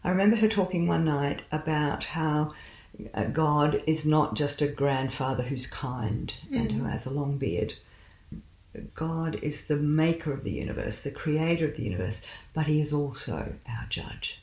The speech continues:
Speaker 2: Mm.
Speaker 1: And for the first time, she put mercy and justice together for me in God. And I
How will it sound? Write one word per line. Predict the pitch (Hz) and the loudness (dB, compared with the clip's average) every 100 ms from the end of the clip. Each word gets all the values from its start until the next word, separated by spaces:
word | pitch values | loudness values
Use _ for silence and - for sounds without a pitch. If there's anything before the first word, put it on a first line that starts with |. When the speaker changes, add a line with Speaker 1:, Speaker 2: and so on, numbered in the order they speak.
| - | -6
Speaker 2:
Mm. | 285 185 175 175 - | 0 2 2 -2 0
Speaker 1:
And | 160 160 | 0 2
for | |
the | 156 | 0
first | 160 202 190 - | 2 4 4 2
time, | 165 131 107 | -2 0 -2
she | - 156 | -2 -2
put | 147 - 139 - | -2 2 0 2
mercy | 151 143 147 147 135 - | 0 0 0 -2 -2 -2
and | 120 | -4
justice | 120 101 101 - - - - - - - | -2 -4 -6 -8 -10 -10 -12 -16 -20 -16
together | - 127 76 - - | -8 -2 -2 -2 -6
for | - | -6
me | - - - - - | -4 -4 -6 -10 -8
in | 131 110 | -4 -2
God. | 80 82 - - - - - - - - - - | -2 -6 -8 -14 -18 -18 -18 -18 -18 -20 -20 -4
And | 147 147 | 2 4
I | 147 143 147 139 139 | 4 4 4 4 2